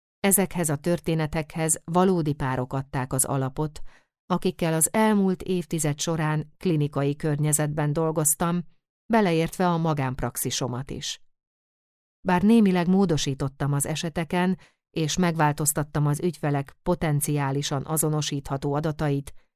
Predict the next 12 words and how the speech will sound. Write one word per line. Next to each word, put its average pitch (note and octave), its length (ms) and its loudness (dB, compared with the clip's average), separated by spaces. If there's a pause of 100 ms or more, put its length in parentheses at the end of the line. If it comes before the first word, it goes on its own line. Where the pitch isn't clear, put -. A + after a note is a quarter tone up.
(320)
minden B3 420 6
esetnél F3 460 2
igyekeztem E3 640 0
megtartani D#3 720 -2 (340)
a F3 120 2
mögöttes E3+ 600 0
dinamikát. B2+ 840 -8 (540)
A D#3 100 -4
párkapcsolati E3 760 -2
problémák D3 600 -2
összetettek, D3+ 800 -2
sokrétűek, D3 880 -2